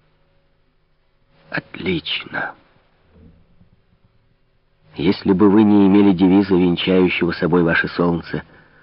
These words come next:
я бы посоветовал вам один хороший девиз — и заставил бы господина Конрара перевести его на латынь. Снисходителен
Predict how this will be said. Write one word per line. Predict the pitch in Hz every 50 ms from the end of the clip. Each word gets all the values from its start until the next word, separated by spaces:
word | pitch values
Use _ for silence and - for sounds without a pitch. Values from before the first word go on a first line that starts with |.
| _ _ _ _ _ _ _ _ -
я | - 76 98 113 117
бы | 120 123
посоветовал | 113 113 107 - - 104 92 95 101 95 - 90 90 92 90
вам | 80 90 90 92 90 82 - _ - - - - - - - - _ _
один | - - - - 95 127 139
хороший | 123 - - 101 92 90 92 90 - - 76 80
девиз — | 76 76 69 65 67 69 - - - - - - - - - - _ _ _
и | - 90
заставил | 82 82 85 82 - - - - 110 110 107 104 98 87
бы | 90 90
господина | 80 82 80 - - - 78 76 87 90 87 85 73
Конрара | - - - 82 78 78 78 73 85 92 98 98 90 92 90 85 80 - - - - - - _ _ _ _ _ _ _
перевести | - 80 76 76 78 76 - - - - 78 78
его | 78 76 73 76
на | 73 71
латынь. | 69 69 - - 69 69 71 69 67 - _ _ _ _ _ _ _ _ _ _ _ _ _ _ _ _ _ _ _ _ _ - - -
Снисходителен | - 65 69 69 - - - - - 78 76 65 67 85 80 - - - 71 65 60 67 67 65 65 62 64 65 -